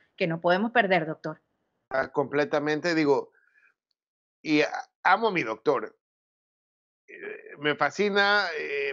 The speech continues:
Speaker 2: me, me cae muy bien, me cuida, me apapacha, pero, pues, la verdad, cada vez que voy como, y siendo paciente, que yo también soy, aunque no lo crean, soy doctor, pero no me cuido yo solito,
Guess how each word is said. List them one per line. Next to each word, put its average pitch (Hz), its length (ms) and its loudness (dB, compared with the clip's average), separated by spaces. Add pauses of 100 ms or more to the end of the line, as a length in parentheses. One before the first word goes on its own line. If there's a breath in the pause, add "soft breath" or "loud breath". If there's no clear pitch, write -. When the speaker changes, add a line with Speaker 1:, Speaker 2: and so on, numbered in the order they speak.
Speaker 2:
me, 123 240 -2
me 127 220 -8
cae 151 180 4
muy 147 240 0
bien, 180 500 2
me 135 200 -4
cuida, 180 400 2
me 147 100 -2
apapacha, 156 720 0
pero, 220 640 2 (1000)
pues, 143 320 2
la 147 100 4
verdad, 147 540 2
cada 151 180 2
vez 156 180 -2
que 170 120 -4
voy 135 420 -2
como, 107 440 -10 (260)
y 110 500 -16
siendo 147 320 0
paciente, 113 560 -2
que 113 140 -6
yo 120 180 0
también 139 320 0
soy, 147 240 0
aunque 135 240 0
no 151 80 0
lo 214 140 6
crean, 190 200 2
soy 196 120 2
doctor, 220 340 4
pero 120 160 -2
no 135 140 -4
me 156 100 0
cuido 165 180 0
yo 156 140 4
solito, 147 540 -2